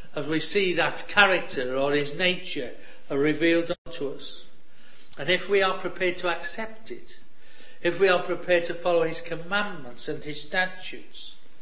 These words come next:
and then at the time when he will send his son back to the earth to establish the kingdom, that he might, by his grace, give us a place in that kingdom.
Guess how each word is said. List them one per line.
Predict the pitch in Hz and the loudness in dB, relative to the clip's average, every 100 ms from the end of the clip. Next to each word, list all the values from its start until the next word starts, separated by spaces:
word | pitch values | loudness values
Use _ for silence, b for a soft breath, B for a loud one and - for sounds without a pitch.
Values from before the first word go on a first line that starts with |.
| - B B B | -6 B B B
and | 151 147 | -4 -2
then | 151 180 151 120 - - - - | 0 0 0 -2 -6 -6 -6 -6
at | - | -4
the | 165 | -2
time | - 185 180 180 | -2 0 2 2
when | 170 147 | 0 -2
he | 147 160 | 0 0
will | 156 | 0
send | 151 202 185 160 | 0 2 2 0
his | 147 143 | -2 -2
son | - 175 151 | -2 -4 0
back | 190 190 | 2 2
to | - | 2
the | 180 170 | 2 4
earth | 160 156 - B B B | 4 0 -4 B B B
to | 160 | -2
establish | 151 - 185 190 - | -2 2 0 0 -4
the | 190 | -4
kingdom, | 175 175 143 113 107 - - - - - - B B B B | -4 -4 -4 -6 -6 -6 -6 -6 -6 -6 -6 B B B B
that | 147 151 151 - - - | 0 2 2 0 -4 -4
he | 156 160 | -2 -2
might, | 156 156 143 123 110 | -2 -2 0 -2 -4
by | 143 131 | -2 -2
his | 127 139 - | -2 -4 -4
grace, | 175 170 120 - | 0 0 0 -2
give | - 143 | -4 -4
us | 127 143 | -4 -4
a | |
place | 135 151 139 135 | -4 -2 -2 -2
in | 143 127 | -6 -6
that | 127 - | -6 -6
kingdom. | - 123 117 120 | -6 -6 -6 -6